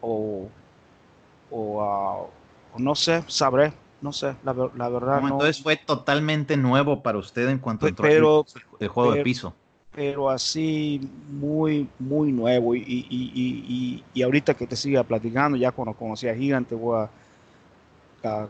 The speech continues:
Speaker 1: contar una anécdota, ¿no? Pero bueno, en fin. Y ya nos <laughs> quitamos de la academia de Hickson y, y Luis Limón, que por cierto me llevo muy bien con él también.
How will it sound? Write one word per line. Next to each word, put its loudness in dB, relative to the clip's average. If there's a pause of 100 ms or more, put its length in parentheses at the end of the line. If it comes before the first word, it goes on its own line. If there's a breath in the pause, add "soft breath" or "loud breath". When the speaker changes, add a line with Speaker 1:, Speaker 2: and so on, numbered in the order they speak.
(100)
Speaker 1:
contar 0
una 0
anécdota, -2
¿no? -6
Pero 4 (100)
bueno, 4 (100)
en -6
fin. -2 (1400 soft breath)
Y 0
ya 4
nos -2
<laughs> -20
quitamos -4
de -6
la -6
academia -6
de -10
Hickson -6
y, -10 (120)
y -12
Luis -6
Limón, -6 (260)
que -6
por -12
cierto -2
me -4
llevo 0
muy -2
bien -4
con -6
él -2
también. -4